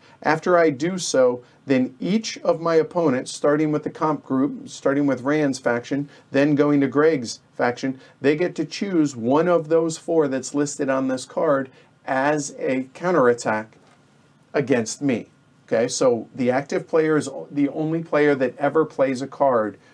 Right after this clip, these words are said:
during combat. Then after the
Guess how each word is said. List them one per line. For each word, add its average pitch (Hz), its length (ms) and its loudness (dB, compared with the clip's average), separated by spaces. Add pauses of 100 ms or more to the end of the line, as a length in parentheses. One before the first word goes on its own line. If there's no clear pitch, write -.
(100)
during 120 280 0
combat. 110 500 -2 (1000)
Then 143 180 2
after 175 640 0 (800)
the 139 360 2